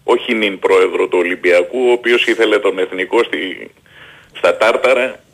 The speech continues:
για τα δικά του συμφέροντα. Βέβαια, επιχειρηματίες είναι. Ο νυν πρόεδρος, βέβαια, του εθν-, ε, του Ολυμπιακού δεν έχει τέτοιες, ε, δεν έχει τέτοια κολλήματα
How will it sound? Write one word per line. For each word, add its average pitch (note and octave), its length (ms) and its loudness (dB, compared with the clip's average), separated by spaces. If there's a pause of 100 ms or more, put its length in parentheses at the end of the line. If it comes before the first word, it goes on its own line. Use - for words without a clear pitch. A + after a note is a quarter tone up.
για - 180 0
τα A#2 120 2
δικά A2 280 2
του F2+ 100 -6
συμφέροντα. F2 580 0
Βέβαια, A#2 240 0
επιχειρηματίες F2 840 -2
είναι. G#2+ 320 -6 (580)
Ο G2 120 2
νυν A#2 200 0
πρόεδρος, G#2+ 460 4
βέβαια, G#2+ 240 2
του G2+ 100 -2
εθν-, F#2 320 -4
ε, - 40 -2
του D#2+ 320 -8
Ολυμπιακού E2+ 640 -2
δεν A#2+ 200 2
έχει G#2 260 -2
τέτοιες, - 600 -6 (180)
ε, - 540 -10
δεν G#2 160 -2
έχει G#2 180 -4
τέτοια F2+ 260 -2
κολλήματα F2 760 -2